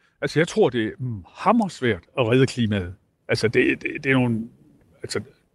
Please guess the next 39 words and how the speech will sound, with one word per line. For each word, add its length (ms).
man 100
skal 160
finde 180
erstatning 480
for, 320
for 240
hundrede 500
millioner 540
tønder 300
olie 260
om 100
dagen, 260
altså, 200
hvi-, 140
hvis 180
man 80
skal, 180
øh, 220
være 220
i, 220
i 100
grøn 220
energi, 440
ikke? 140
Så 200
det 240
er 60
en 60
meget, 260
meget, 200
meget, 200
meget 200
svær 200
problemstilling. 720
Jeg 180
tror, 460
at 200
en 200
af 100